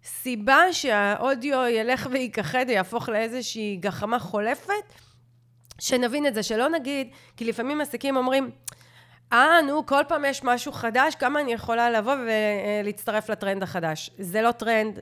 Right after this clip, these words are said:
אנחנו כבר רואים פה מגמה של הרבה מאוד שנים,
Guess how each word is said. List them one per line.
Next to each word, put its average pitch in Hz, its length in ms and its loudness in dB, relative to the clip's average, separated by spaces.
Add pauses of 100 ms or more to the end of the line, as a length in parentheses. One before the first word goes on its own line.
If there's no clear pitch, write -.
אנחנו 196 300 -4
כבר 196 140 -2
רואים 226 220 0
פה 247 100 -4
מגמה 202 360 -2
של 208 160 -4
הרבה 180 280 -2
מאוד 220 240 0
שנים, 214 380 -2